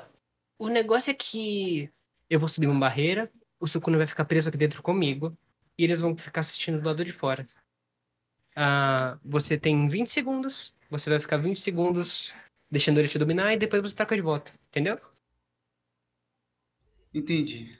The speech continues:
Speaker 2: Só vinte segundos. Ah. Tá pronta?
Speaker 1: Belezinha. Ela levanta dois dedos. Ela levanta dois dedos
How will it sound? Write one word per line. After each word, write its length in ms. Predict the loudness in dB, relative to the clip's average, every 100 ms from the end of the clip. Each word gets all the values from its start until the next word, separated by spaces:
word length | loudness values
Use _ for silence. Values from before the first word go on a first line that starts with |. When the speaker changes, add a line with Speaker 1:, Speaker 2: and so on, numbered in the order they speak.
| _
Speaker 2:
Só 240 | -10 -8
vinte 220 | -6 -8 -6
segundos. 680 | -8 -8 -10 -12 -14 -20 _ -20 -20 -20 -20 _ _ _ _ _ _ _ _ _ _ _ _ -16 -14 -16 -20 -20 _ _ _ -20 -14
Ah. 180 | -14 -16 _ _ _ -20 -20 _ _ _ _ -20 -20 _ -20 _ -20 -20 _ _ _ _ _ _
Tá 100 | -14
pronta? 300 | -2 -2 -2 -10 -16 -20 _ _ _ _ _ _ _ _
Speaker 1:
Belezinha. 420 | -4 -4 -4 -6 -8 _
Ela 460 | 2 4 4 4 2
levanta 360 | 2 2 2 2
dois 200 | 2 4
dedos. 420 | 2 2 -4 -16 _ _ _ _ -8
Ela 160 | -2
levanta 340 | 0 2 0 2
dois 180 | 2 4
dedos 540 | 2 2 0 -8